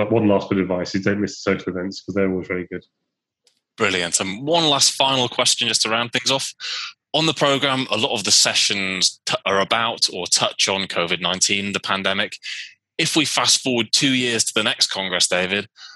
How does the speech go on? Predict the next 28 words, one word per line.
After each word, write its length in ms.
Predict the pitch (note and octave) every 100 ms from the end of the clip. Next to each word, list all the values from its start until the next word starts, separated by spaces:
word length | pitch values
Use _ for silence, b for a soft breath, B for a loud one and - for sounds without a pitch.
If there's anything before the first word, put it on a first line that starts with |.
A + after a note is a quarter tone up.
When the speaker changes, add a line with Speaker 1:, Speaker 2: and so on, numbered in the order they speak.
| B -
Speaker 2:
are 80 | B2
we 80 | B2+
still 260 | A#2+ C3 A#2
gonna 140 | A#2
be 80 | A2
seeing 280 | - A2 A2
covid 360 | - G#2 G2+
nineteen 480 | G2 G2 G2 G2+ G2+
as 120 | -
such 220 | - - -
a 80 | -
prominent 380 | A#2 A2 G#2+ A2
issue, 420 | B2 - D3+ C#3 -
or 240 | F#2+ F#2 F#2
will 180 | F#2+
the 100 | F#2
pandemic 580 | - G2+ F#2 F2+ F#2+ - -
be 180 | F2+ -
endemic 680 | F#2+ F#2+ F#2 F#2+ F#2+ - - -
and 540 | F2 E2+ E2+ E2+ F2 _ _ _ _
we 120 | G#2+ G2
won't 240 | G2 F#2
be 160 | F#2 F2
thinking 320 | - E2 F2
about 240 | D#2+ D#2
it 80 | -
so 160 | - C#2+
much? 400 | - - -